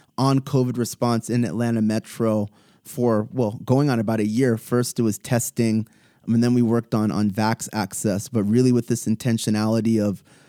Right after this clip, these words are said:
of communities of color and specifically Black people in Atlanta Metro who are dying at significantly disproportional rates to everyone else in the area. Um, so we've been partnering on that.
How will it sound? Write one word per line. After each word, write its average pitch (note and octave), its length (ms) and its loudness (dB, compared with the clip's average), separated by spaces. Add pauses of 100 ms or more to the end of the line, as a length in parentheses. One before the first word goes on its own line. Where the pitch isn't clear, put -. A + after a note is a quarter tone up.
(140)
of A2 120 -2
communities B2+ 460 4
of G2+ 160 -4
color A#2+ 220 2
and A#2+ 100 0
specifically B2+ 500 0
Black A2+ 460 -2
people A2 500 0
in G#2+ 140 0
Atlanta G#2 340 -2
Metro G#2+ 400 0
who A2 120 -4
are G2+ 100 0
dying G#2+ 520 -2
at G2+ 200 -4 (400)
significantly A#2 760 0
disproportional G#2+ 880 -2
rates G#2 300 -2
to G#2 300 -2
everyone G2+ 420 -2
else G2 320 -6
in G#2+ 160 0
the G#2 160 0
area. G#2 300 -2 (280)
Um, A2+ 120 -2
so B2 100 -2
we've C3+ 80 6
been B2+ 100 2
partnering C#3+ 480 0
on G#2+ 140 0
that. G2+ 220 -4